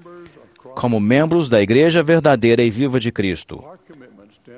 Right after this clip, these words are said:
nosso compromisso decorre do fato de que o Senhor sofreu por todos nós, o não membro, o membro menos ativo, o pecador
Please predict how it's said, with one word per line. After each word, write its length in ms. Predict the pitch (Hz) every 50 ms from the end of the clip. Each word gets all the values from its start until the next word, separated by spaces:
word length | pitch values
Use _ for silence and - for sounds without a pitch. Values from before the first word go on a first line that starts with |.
| 131 - -
nosso 520 | 110 110 117 135 151 156 151 - - 147
compromisso 640 | - 151 143 131 - 127 107 104 104 107 - - 110
decorre 520 | 95 104 98 - - 117 120 117 113 113 113
do 120 | 110 113
fato 400 | - - - 117 117 113 - 113
de 160 | 98 95 95
que 280 | 92 - - 87 87 87
o 80 | 95 92
Senhor 760 | - - 101 95 95 107 120 131 139 143 143 - - - -
sofreu 720 | - - - 123 107 - - 107 104 101 98 101 104 107 - _ _ _ _ _ _ _ -
por 180 | 117 110 95
todos 380 | - - 127 127 113 117 101 -
nós, 480 | 95 82 80 73 71 - - - - 87 98 110 120 139 135 131 127 123 107 95 _ - _ _ _ _ _
o 80 | - 92
não 180 | 90 90 87 85
membro, 640 | 87 107 123 131 135 135 135 135 135 139 139 139 - - 143 147 _ _ - 98 _ _ _ _ _ _ _ - _ _ _ -
o 120 | 107 107
membro 340 | 101 101 104 104 92 104 101
menos 320 | 95 95 95 90 90 87
ativo, 760 | 87 80 - - - 135 139 151 151 135 135 143 151 151 139 - _ _ _ _ _ _ _ _ _ _
o 120 | - 113 -
pecador 840 | - 120 107 - 107 92 85 85 107 113 120 120 123 127 120 -